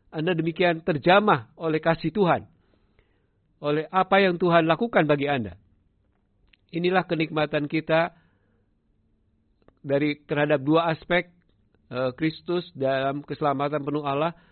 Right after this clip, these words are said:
untuk menikmati negeri yang baik ini. Poin B, kita harus berada di dalam terang untuk menikmati Kristus yang al-muhid sebagai negeri yang baik dalam aspeknya yang menebus dan menunaskan.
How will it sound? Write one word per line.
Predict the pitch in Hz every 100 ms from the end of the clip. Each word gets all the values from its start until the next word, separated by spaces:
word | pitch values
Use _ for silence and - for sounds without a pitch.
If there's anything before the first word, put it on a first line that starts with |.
| -
untuk | 143 143
menikmati | 143 147 160 170 190
negeri | 151 147
yang | 131
baik | 120 117 139
ini. | 98 87 _ _ _ _ _ _ _ -
Poin | 143 139
B, | 131 185 - _ _ _ _ _
kita | - 151 220
harus | 185 160 170 214 -
berada | 147 143 147 143 165
di | 180 147
dalam | 143 135 135
terang | 131 123 135 202 - _ _ -
untuk | 147 160
menikmati | 160 160 160 160 160
Kristus | 165 175 - 190 175
yang | 151 143
al-muhid | 139 139 147 214 - _ _ _
sebagai | - 143 156 151
negeri | 156 156 160 156
yang | 147 135
baik | 127 135 208 - _ _ _ -
dalam | 131 139 135
aspeknya | 151 143 170 165 165 170 175
yang | 151 143 143 135
menebus | 131 147 135 156 151 -
dan | 127 131 123
menunaskan. | 117 117 131 139 - 107 92